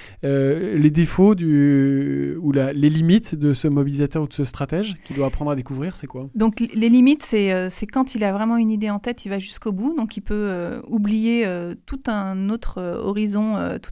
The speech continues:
Speaker 2: un autre panel de, de, de possibilités, hein. Euh, il oublie aussi la relation. Donc, souvent, c'est quelqu'un qui va faire passer la relation après le résultat. Hein, il est vraiment motivé par le résultat,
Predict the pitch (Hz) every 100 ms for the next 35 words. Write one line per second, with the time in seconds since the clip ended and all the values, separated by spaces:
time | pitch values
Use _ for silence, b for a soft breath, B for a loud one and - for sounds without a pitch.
0 | 233 233 226 220 214 226 196 180 175 175
1 | 175 175 - 214 208 190 180 180 208 392
2 | _ 185 220 339 B B B B B 190
3 | 190 220 220 240 254 277 262 254 226 220
4 | 220 208 220 262 311 196 196 - 214 226
5 | 247 208 202 240 247 - 202 196 190 202
6 | 220 220 220 233 214 208 202 202 247 -
7 | - 247 - 254 226 208 202 185 - 277
8 | - _ - 196 196 190 226 254 240 233
9 | 220 247 240 208 226 220 208 185